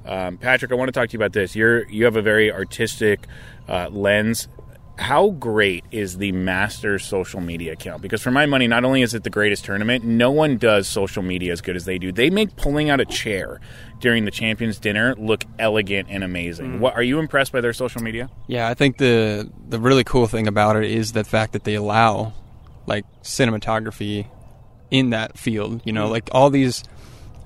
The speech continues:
Speaker 3: uh, let's take baseball, for instance. A lot of 'em uh, the shots, the, even the,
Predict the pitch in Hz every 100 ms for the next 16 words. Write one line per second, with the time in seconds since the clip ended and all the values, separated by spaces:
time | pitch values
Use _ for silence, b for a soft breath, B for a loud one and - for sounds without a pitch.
0 | - 113 76 120 - - 113 110 110 -
1 | 107 - 110 110 110 107 117 120 123 117
2 | 113 110 110 - B B B - 110 107
3 | 107 - 113 113 110 - - 120 110 98
4 | - - - 120 117 107 - 113